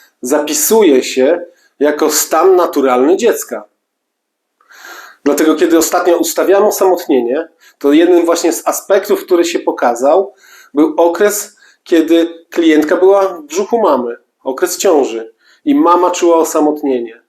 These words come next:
brak wsparcia ze strony taty i różne inne emocje. I to osamotnienie było tak duże i tak silne, że przez czterdzieści kilka lat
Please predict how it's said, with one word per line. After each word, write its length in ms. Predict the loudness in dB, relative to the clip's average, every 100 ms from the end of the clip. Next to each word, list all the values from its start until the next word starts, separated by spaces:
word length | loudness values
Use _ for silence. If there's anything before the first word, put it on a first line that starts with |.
| _
brak 280 | -4 -4 -2
wsparcia 560 | -8 -4 -2 -2 -2 -2
ze 120 | -4
strony 360 | -4 0 0
taty 580 | 0 -4 -2 -4 -6 -8 _ _ _ _ _ _ _ _ _ _ -20 -20 _
i 220 | 0 0 0 -8 _ -4
różne 400 | 2 2 4 0
inne 380 | 2 2 4 4
emocje. 520 | 2 0 -2 -8 -8 -12 _ _ -20 -16 -10
I 80 |
to 180 | -2 0
osamotnienie 1000 | 2 2 0 0 0 2 4 2 0 -2 -6 _ _ _ _ _ -20 -20 _
było 200 | -2 0
tak 300 | 0 -2 -2
duże 320 | 0 0 2 0
i 80 |
tak 200 | 0 -4
silne, 540 | -4 -2 -2 0 0 -2 -6 _ _ _ _ _ _ _
że 560 | -4 0 2 2 -2 -10 _
przez 260 | -6 -6 -4
czterdzieści 680 | -4 -4 -4 -6 -8 -6
kilka 300 | -2 -2 0
lat 400 | 0 0 -6 -18